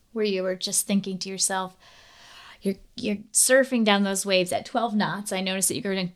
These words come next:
guys were going twelve knots at times down those waves. Uh, the boat was on its side some of the time, just heeling hardcore. Was there ever a moment where anybody thought to them, themselves, "This is about all I can handle.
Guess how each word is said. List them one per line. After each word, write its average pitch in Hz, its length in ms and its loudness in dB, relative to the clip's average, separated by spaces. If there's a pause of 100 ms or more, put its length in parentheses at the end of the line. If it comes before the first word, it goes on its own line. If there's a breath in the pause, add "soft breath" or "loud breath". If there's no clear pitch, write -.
guys 185 360 0
were 196 60 -8
going 180 220 0
twelve 202 420 -2
knots 180 240 -6
at - 120 -10
times 170 320 -10
down 170 220 -8
those 175 180 -8
waves. 165 420 -6 (600 loud breath)
Uh, 170 180 -4 (120)
the 202 80 0
boat 254 280 8
was 226 140 2
on 214 180 2
its - 160 -2
side 262 480 0
some 254 160 2
of 247 80 0
the 247 80 -2
time, 226 380 -2
just 202 240 -2
heeling 220 400 -2
hardcore. 220 800 -2 (240 loud breath)
Was 214 200 -2
there 220 100 2
ever 240 200 2
a 233 40 2
moment 214 380 0 (240)
where 214 120 -2
anybody 208 320 2
thought 190 260 -4
to - 60 -12
them, 190 300 -8
themselves, 185 540 -4 (340)
"This 254 200 0
is 208 140 -2
about 180 300 0
all 185 260 -4
I 185 100 -6
can 180 200 -12
handle. 170 420 -12